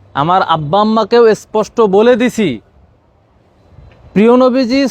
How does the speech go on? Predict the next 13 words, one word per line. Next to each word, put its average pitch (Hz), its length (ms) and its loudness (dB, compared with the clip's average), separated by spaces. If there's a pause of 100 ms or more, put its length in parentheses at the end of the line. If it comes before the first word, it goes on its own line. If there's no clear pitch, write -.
সাল্লাল্লাহু 220 580 0 (100)
আলাইহি 220 220 2
ওয়াসাল্লামের 226 640 -2 (140)
শান 180 400 0
ও - 20 2 (220)
আজমতের 214 540 -2 (100)
পক্ষে 208 360 -2 (180)
আমি 208 160 -2 (140)
কঠিনভাবে 214 640 0 (140)
বলবই। 202 400 0 (1500)
প্রিয় 220 240 2
নবীজি 262 320 -2 (140)
সাল্লাল্লাহু 240 540 0